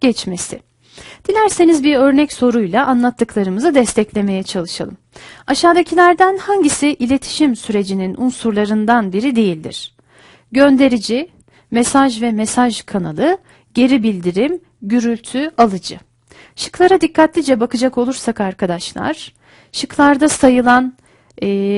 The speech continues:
mesaj ve mesaj kanalının, göndericinin, geri bildirimin, e, ve alıcının iletişimin temel unsurları arasında yer aldığını söylemiştik. D şıkkında gördüğümüz gürültü ifadesi ise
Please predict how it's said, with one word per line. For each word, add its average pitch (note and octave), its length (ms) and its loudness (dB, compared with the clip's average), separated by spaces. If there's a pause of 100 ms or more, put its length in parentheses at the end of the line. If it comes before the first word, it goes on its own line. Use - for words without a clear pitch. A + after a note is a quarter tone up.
(160)
mesaj B3+ 480 2
ve C4+ 100 0
mesaj B3 460 0
kanalının, F3+ 680 -4
göndericinin, A3+ 880 0 (400)
geri B3 400 2
bildirimin, F#3+ 760 -4 (360)
e, G3 280 -2
ve C4 120 2
alıcının B3 640 0 (200)
iletişimin C4 680 -2
temel C4+ 540 2
unsurları G3 580 -4
arasında A3 640 -2 (240)
yer B3+ 140 4
aldığını G#3 440 0
söylemiştik. A#3 800 -2 (480)
D F#4 160 6
şıkkında A3+ 480 -2
gördüğümüz G#3 800 -2
gürültü A#3 460 -2
ifadesi G#3+ 680 -2
ise D4 380 -4